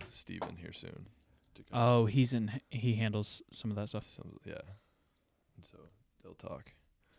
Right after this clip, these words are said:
Speaker 1: and kinda give me a direction or an idea of what's gonna happen. So
Speaker 2: Yeah.
Speaker 1: But yeah, like, Jerry got inducted into the Hall of Fame, and he threw a big party in,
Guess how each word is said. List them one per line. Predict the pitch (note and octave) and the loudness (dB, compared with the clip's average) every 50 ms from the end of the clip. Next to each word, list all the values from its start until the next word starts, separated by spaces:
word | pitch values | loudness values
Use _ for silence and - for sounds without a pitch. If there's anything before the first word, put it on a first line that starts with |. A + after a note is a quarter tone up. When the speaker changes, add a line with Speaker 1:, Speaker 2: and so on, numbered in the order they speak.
| _ _ _ _ _ _ _ _ _ _ - | _ _ _ _ _ _ _ _ _ _ -12
Speaker 1:
and | - F2+ - | -12 -12 -10
kinda | - E2 E2 D#2+ | -8 -8 -8 -8
give | F#2+ F2+ | -8 -8
me | E2 D#2+ | -6 -6
a | D#2 | -6
direction | D#2 D#2 D#2+ E2+ - - E2 D#2+ | -6 -6 -6 -8 -8 -10 -10 -10
or | D#2 D#2 E2 | -10 -10 -10
an | D#2+ D#2 | -10 -10
idea | D#2 D#2 D#2 D#2+ D#2 D#2 | -10 -10 -10 -10 -8 -8
of | D2+ D#2 | -10 -10
what's | D#2 D#2 - - | -12 -14 -14 -14
gonna | - D#2+ D#2 D#2+ | -14 -14 -12 -12
happen. | E2 E2 - - E2+ E2+ - | -12 -12 -12 -14 -14 -14 -16
So | - - - E2 E2+ _ _ _ _ _ _ _ _ _ _ | -18 -18 -18 -18 -20 _ _ _ _ _ _ _ _ _ _
Speaker 2:
Yeah. | - B2 A2 G2+ G2+ - - _ _ _ _ _ _ _ _ _ _ _ _ _ - | -2 0 0 0 0 -4 -8 _ _ _ _ _ _ _ _ _ _ _ _ _ -6
Speaker 1:
But | B2+ C3 - C3+ | -4 -4 -2 -2
yeah, | B2 G2 E2+ | -2 -2 -2
like, | E2+ E2+ G2 F#2+ F2 _ _ - - - - _ _ _ _ - | -4 -4 -6 -8 -8 _ _ -20 -20 -20 -20 _ _ _ _ 0
Jerry | A#2 G#2+ G2+ F#2+ | 2 2 4 4
got | F2+ F#2 F2+ F2+ - - | 2 2 0 0 -2 -6
inducted | F#2 F2 F2 E2+ - F#2 F2 | -6 -6 -6 -6 -6 -6 -6
into | E2+ E2+ | -6 -6
the | E2 | -6
Hall | E2 E2 E2 | -4 -4 -6
of | - | -6
Fame, | - F2 E2 D#2+ D#2+ D#2 | -6 -6 -6 -6 -6 -8
and | D#2+ D#2 | -8 -10
he | D#2 | -10
threw | - - E2+ D#2+ | -10 -8 -8 -8
a | D2+ | -8
big | D#2 D#2+ D#2 - | -8 -10 -10 -6
party | - E2 D#2+ D#2+ D#2+ D#2+ | -6 -4 -4 -4 -4 -6
in, | D#2 D#2 C#2+ | -8 -10 -14